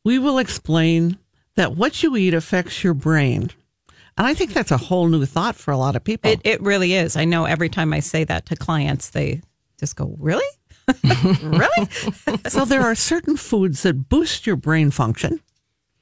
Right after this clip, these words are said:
Speaker 1: and there are certain foods that may zap your brain function. You know, this morning, if you were pouring milk over your bowl of cereal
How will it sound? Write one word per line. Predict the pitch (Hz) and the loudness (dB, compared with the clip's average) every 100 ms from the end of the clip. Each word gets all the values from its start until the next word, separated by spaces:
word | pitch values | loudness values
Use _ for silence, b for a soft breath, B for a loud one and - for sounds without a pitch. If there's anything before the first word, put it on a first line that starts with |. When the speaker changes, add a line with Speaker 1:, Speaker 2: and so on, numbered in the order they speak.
| b b b b b _ _ - | b b b b b _ _ 0
Speaker 1:
and | 185 170 170 | 2 4 4
there | 170 | 4
are | 160 160 | 2 0
certain | - 196 131 | 0 0 0
foods | 160 - 160 160 - - | 0 2 2 0 -2 -2
that | 165 | 0
may | 151 160 151 | 2 2 2
zap | 143 135 180 254 - | 0 0 0 0 -2
your | 208 | -2
brain | 127 123 120 131 | 0 0 2 0
function. | 117 - - - 170 _ _ _ b b b b b b b | -2 -6 -6 -8 -10 _ _ _ b b b b b b b
You | 240 | 0
know, | 226 202 - _ | 2 0 -4 _
this | - 247 - | -2 0 2
morning, | 214 175 139 - - | 4 4 2 0 0
if | 180 165 - - 208 | 0 0 -4 -4 0
you | 277 262 | 2 2
were | 214 | 0
pouring | 170 - 214 196 180 180 | -2 -2 2 4 4 4
milk | 175 185 180 185 | 4 0 -2 -2
over | 175 | 0
your | 185 175 | 2 0
bowl | 151 156 165 | 0 0 2
of | 180 | 0
cereal | - 143 135 127 135 175 | -2 -2 0 2 0 -2